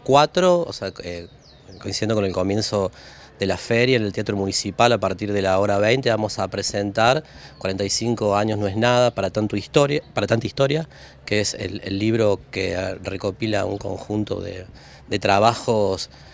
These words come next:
que tratan centralmente sobre la historia de la Universidad Nacional de Río Cuarto, un trabajo colectivo, un volumen de, de, de, de ci-, de cierta magnitud, de considerable extensión.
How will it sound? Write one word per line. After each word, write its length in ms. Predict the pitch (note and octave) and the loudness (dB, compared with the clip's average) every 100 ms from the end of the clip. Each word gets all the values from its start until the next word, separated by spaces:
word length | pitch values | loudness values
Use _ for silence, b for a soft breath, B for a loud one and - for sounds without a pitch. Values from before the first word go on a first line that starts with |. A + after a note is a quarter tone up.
| B B | B B
que 100 | - | -6
tratan 460 | F#2+ G#2 G#2+ G#2+ G#2+ - | 0 2 4 2 0 -4
centralmente 640 | - G2+ G#2 G#2+ A#2 A2+ | -4 -2 0 2 2 0
sobre 240 | - G2 | 0 0
la 80 | F#2 | 0
historia 800 | F#2 - A#2 A2+ G#2+ F#2+ F#2 F2+ F2+ | -2 -2 0 2 4 4 2 0 -4
de 120 | F2+ | -6
la 280 | F2 E2+ E2+ | -4 -6 -6
Universidad 460 | F2+ F2+ F#2 G#2+ | -6 -4 -4 -2
Nacional 300 | G#2+ - G#2 | -2 -2 -2
de 100 | G#2 | 0
Río 220 | F#2+ F#2+ | -2 0
Cuarto, 320 | G2 C#3 A2+ G#2+ | 4 4 4 -2
un 20 | |
trabajo 540 | F#2+ G2 - G2 F#2 | -4 -4 -4 -4 -4
colectivo, 640 | - F#2 F#2 F#2+ C3+ B2+ A2 | -4 -4 -4 -2 2 2 2
un 140 | G#2 | -2
volumen 500 | F#2 F#2 G2+ G2+ F#2 | -2 -2 -2 -2 -4
de, 240 | F2+ F2+ - B B B | -6 -10 -16 B B B
de, 240 | - E2 F2+ | -18 -14 -10
de, 160 | F2+ | -10
de 180 | E2 E2+ | -10 -8
ci-, 240 | F2 - - | -6 -6 -6
de 140 | F#2 | -8
cierta 260 | - G2+ G2 | -6 -4 -4
magnitud, 640 | F#2 F2 F#2 F#2 C3+ B2 | -4 -4 -4 2 4 4
de 80 | G#2 | 0
considerable 400 | F2+ - F#2+ G2+ | -4 -6 -4 -6
extensión. 720 | - - F#2+ - D3 C3 | -6 -8 -2 2 4 4